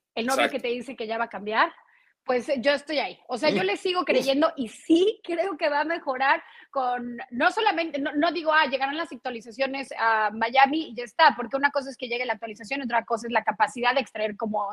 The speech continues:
Speaker 1: todo el potencial de estas. Pero yo sí creo que Ferrari va a mejorar. Ay, hubo un dato que leí el fin de semana que me preocupó, o, o, o, eh, no sé, me quedó ahí girando en la cabeza. Leclerc ha conseguido diecinueve poles.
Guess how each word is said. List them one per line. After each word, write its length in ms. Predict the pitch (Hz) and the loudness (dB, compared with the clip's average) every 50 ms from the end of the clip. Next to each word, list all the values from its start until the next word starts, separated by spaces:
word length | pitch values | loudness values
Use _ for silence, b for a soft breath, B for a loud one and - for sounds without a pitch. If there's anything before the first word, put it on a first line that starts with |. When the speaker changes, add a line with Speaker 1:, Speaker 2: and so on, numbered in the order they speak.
| 190 | -4
Speaker 1:
todo 180 | - 247 240 247 | -2 0 2 2
el 80 | 247 - | 0 0
potencial 720 | 240 226 - - 202 196 208 - - 277 269 254 254 220 | -2 -6 -4 -6 -8 -8 -8 -8 0 4 6 6 6 4
de 140 | 190 165 - | 0 -8 -10
estas. 260 | - - - - - - B B B B B | -14 -18 -20 -20 -20 -20 B B B B B
Pero 180 | B 269 254 269 | B 10 10 10
yo 200 | 269 262 339 359 | 10 8 6 2
sí 240 | - - 339 311 - | 4 4 2 4 4
creo 320 | - 311 311 330 359 381 370 | 6 8 8 8 8 6 4
que 140 | 320 285 247 | 0 -2 -2
Ferrari 340 | - 254 240 247 254 254 254 | -2 -4 -4 -4 -4 -4 -4
va 100 | 247 240 | -6 -6
a 20 | |
mejorar. 420 | 247 240 240 - 214 226 226 220 - b b b b b b b b _ _ _ _ _ _ _ | -6 -6 -8 -6 -4 -4 -4 -6 -8 b b b b b b b b _ _ _ _ _ _ _
Ay, 100 | - 320 - - | -2 -2 -2 0
hubo 180 | 349 320 349 440 | 0 2 4 4
un 80 | 403 349 | 6 8
dato 260 | 381 359 - 381 - | 6 6 6 2 -4
que 100 | - 302 | -4 -2
leí 200 | 285 262 269 277 | -2 -2 -4 -4
el 60 | 247 | -6
fin 120 | - 311 | -6 -6
de 80 | 294 285 | -8 -8
semana 380 | - 262 233 240 247 277 285 - | -10 -10 -8 -4 -2 -2 -2 -2
que 80 | 302 | -4
me 100 | 247 220 | -6 -6
preocupó, 720 | 196 - 226 220 - 247 202 - - 269 269 294 330 392 - - - _ _ _ b b b b b b b b b b b b | -8 -8 -8 -8 -8 -8 -8 2 6 8 8 10 8 6 2 -2 -14 _ _ _ b b b b b b b b b b b b
o, 160 | - 220 247 | 2 4 4
o, 340 | 285 269 262 254 254 247 - - 254 247 240 240 233 233 226 220 | 4 6 4 2 2 0 0 0 0 2 2 2 2 0 0 -2
o, 60 | - - _ _ _ _ _ | -4 -8 _ _ _ _ _
eh, 160 | - - - | -20 -16 -10
no 160 | 262 247 277 285 | -8 -6 -6 -6
sé, 200 | - - 285 277 | -4 -4 -4 -4
me 100 | 277 - | -4 -4
quedó 240 | 285 269 262 277 | -2 0 2 4
ahí 240 | 294 302 311 311 311 302 | 4 4 4 2 -2 -2
girando 360 | - 330 294 285 285 294 311 | 0 2 2 2 2 2 0
en 80 | 311 | -4
la 80 | 269 - | -6 -6
cabeza. 460 | - 226 226 240 247 233 - 220 - _ b b b b | -6 -6 -6 -6 -6 -8 -10 -16 -20 _ b b b b
Leclerc 500 | 254 254 269 262 349 349 392 453 494 - - - - - _ _ _ _ - | 0 0 0 2 4 6 6 6 4 2 -8 -14 -20 -20 _ _ _ _ 0
ha 120 | 294 302 - | 0 2 2
conseguido 480 | 381 339 294 - - 294 302 302 294 | 0 -4 -4 -6 -8 -6 -4 -4 -4
diecinueve 580 | 254 277 247 - - 285 247 254 269 262 269 247 | -2 -4 -6 -8 -8 -10 -6 -4 -4 -4 -4 -6
poles. 400 | - - 202 196 - - - | -8 -10 -16 -16 -16 -20 -20